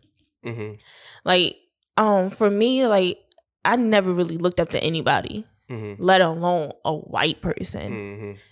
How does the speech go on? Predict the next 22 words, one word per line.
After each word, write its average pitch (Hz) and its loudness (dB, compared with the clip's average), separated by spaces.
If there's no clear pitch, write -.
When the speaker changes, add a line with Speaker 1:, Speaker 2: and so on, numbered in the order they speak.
Speaker 2:
Like, 180 -6
that 214 0
is 190 -6
so 202 -2
nuts 190 -4
to 190 -8
me. 170 -8
In 240 0
the, 170 -8
in 311 -2
the 180 -2
sixties, 294 -2
could 349 -2
you 427 6
imagine 311 2
some 359 -6
shit 359 -4
like 359 0
that? 381 0
Speaker 1:
Yeah, 95 -16
it's - -16
wild. 131 -6